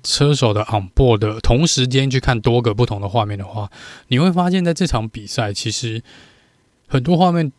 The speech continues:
都，就是该切的画面都没有切到。比如说在超车的画面，他们有，像 Lance Stroll 超掉 Mercedes 的时候，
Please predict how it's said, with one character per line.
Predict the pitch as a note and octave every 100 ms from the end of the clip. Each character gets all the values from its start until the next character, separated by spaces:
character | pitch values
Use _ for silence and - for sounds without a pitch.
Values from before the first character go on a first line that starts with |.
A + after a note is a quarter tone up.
| -
都， | D#3 D#3 D#3 D#3 - _ _ _ _ _ _ _ _ -
就 | F3
是 | D#3 F3 D#3+ D3 _
该 | F#3 F3+ F3+ F#3 F#3 E3+ _ _ _ _ _ _
切 | - - F#3
的 | E3
画 | D#3
面 | C#3+
都 | C3+
没 | C3
有 | A2
切 | A#2
到。 | A2
比 | G2+ A#2
如 | B2
说 | D#3+
在 | D#3+ E3+ D#3 C3 - - -
超 | - D#3+
车 | D#3+
的 | D#3
画 | B2+ B2+
面， | B2
他 | A2
们 | A#2
有， | G#2+
像 | D3 C#3+
Lance | C#3 D#3 -
Stroll | D3 B2+
超 | - C3
掉 | C3+ B2
Mercedes | A2 G2+ C3+ C3
的 | G#2
时 | A#2
候， | G2+